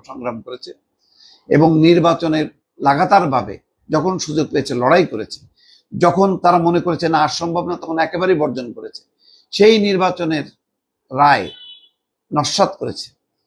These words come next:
চট্টগ্রামে, চট্টগ্রামে ঠিকই সেই মামলা করে জিতে আজকে বিএনপির প্রার্থী মেয়র পদে বসছে। তারপরে এখন সেই মামলা করেছিল ইশরাক হোসেন,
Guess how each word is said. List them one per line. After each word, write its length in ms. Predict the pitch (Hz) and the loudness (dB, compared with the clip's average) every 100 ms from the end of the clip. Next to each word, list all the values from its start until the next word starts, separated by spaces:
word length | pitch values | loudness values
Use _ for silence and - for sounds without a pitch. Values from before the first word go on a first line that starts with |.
| _ _ _ | _ _ _
চট্টগ্রামে, 680 | 202 202 190 160 127 104 - _ _ _ _ _ _ _ _ _ | 0 2 2 2 0 -2 -12 _ _ _ _ _ _ _ _ _
চট্টগ্রামে 480 | - - 151 147 147 | -6 0 0 2 0
ঠিকই 420 | - 196 160 123 - _ _ _ | -2 -2 0 -2 -6 _ _ _
সেই 340 | - 139 127 - - | -2 0 0 -4 -2
মামলা 340 | 127 131 131 | 0 2 0
করে 240 | 131 151 | -2 -4
জিতে 480 | 131 107 139 185 220 - _ _ _ | -2 0 0 0 -4 -10 _ _ _
আজকে 320 | - - 127 113 - _ _ _ _ 113 | -12 -10 -10 -10 -12 _ _ _ _ -6
বিএনপির 400 | 117 135 113 120 | 0 0 0 -4
প্রার্থী 420 | - 85 - 220 - _ _ _ | -4 -4 -2 -4 -6 _ _ _
মেয়র 160 | 131 143 - | 0 0 0
পদে 200 | 110 101 | -4 -4
বসছে। 360 | 101 - - - _ _ _ _ _ _ _ | -6 -8 -10 -12 _ _ _ _ _ _ _
তারপরে 640 | - 160 165 160 156 160 - _ _ _ _ _ _ _ - | 0 0 2 2 2 0 -8 _ _ _ _ _ _ _ -4
এখন 380 | 139 156 139 139 _ _ | -2 0 -2 -4 _ _
সেই 420 | - 170 165 160 143 | -4 4 4 4 2
মামলা 300 | 147 143 139 | 2 2 0
করেছিল 460 | 139 127 139 147 143 - _ | -2 -6 -4 -6 -6 -12 _
ইশরাক 320 | - 165 160 | -6 -4 -4
হোসেন, 280 | 170 202 226 | -6 -8 -10